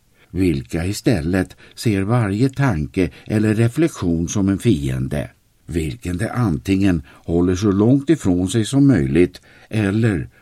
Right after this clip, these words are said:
obarmhärtigt krossar. Eftersom jag hatar alla långa och onödiga inledningar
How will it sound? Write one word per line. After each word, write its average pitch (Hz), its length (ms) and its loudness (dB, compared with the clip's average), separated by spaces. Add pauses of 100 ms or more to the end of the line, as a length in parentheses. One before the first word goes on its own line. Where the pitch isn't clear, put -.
obarmhärtigt 82 1040 0
krossar. 71 680 -2 (920)
Eftersom 135 460 0
jag 156 80 0
hatar 104 480 -4
alla 95 240 -2
långa 95 640 2
och - 340 -4
onödiga 82 680 2
inledningar 69 880 0